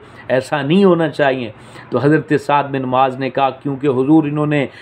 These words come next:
अ, आपके साथ गद्दारी की है, लिहाजा जिन्होंने काफिरों का साथ दिया है, अ, आपके मुकाबले में उनको जो है वो, अ,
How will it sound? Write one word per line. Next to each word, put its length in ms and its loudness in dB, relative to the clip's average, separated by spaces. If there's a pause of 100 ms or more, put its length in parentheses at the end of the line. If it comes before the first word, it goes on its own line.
(200)
अ, 180 0
आपके 400 2
साथ 240 0
गद्दारी 540 -2
की 220 -2
है, 60 4
लिहाजा 360 2
जिन्होंने 520 0 (500)
काफिरों 420 0
का 120 0
साथ 380 -2
दिया 380 0
है, 300 -2
अ, 720 0
आपके 380 0
मुकाबले 680 0
में 160 -4
उनको 440 -2
जो 140 0
है 140 0
वो, 240 4
अ, 80 -2